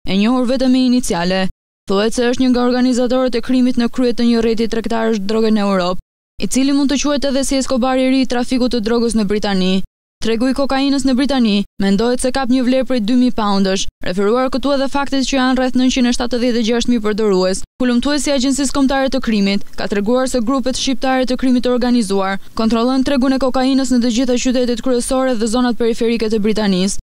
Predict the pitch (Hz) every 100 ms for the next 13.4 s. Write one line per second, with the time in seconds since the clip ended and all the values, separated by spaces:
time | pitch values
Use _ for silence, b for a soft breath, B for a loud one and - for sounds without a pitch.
0 | _ _ - 202 208 254 285 269 269 285
1 | 285 262 285 285 277 277 269 262 262 262
2 | 262 262 247 220 254 247 247 262 247 240
3 | - 247 247 247 247 233 240 240 240 240
4 | 233 233 226 220 196 185 190 - _ -
5 | 220 226 269 269 269 233 285 277 247 269
6 | 285 277 269 254 262 262 226 262 262 254
7 | 233 220 262 - 214 220 240 262 269 262
8 | 254 262 262 254 254 247 247 262 262 247
9 | 247 254 254 240 233 233 254 233 240 240
10 | 233 233 220 208 190 185 202 - - _
11 | - 220 233 262 277 277 294 277 285 285
12 | 277 277 269 262 285 262 277 269 277 254
13 | 254 220 196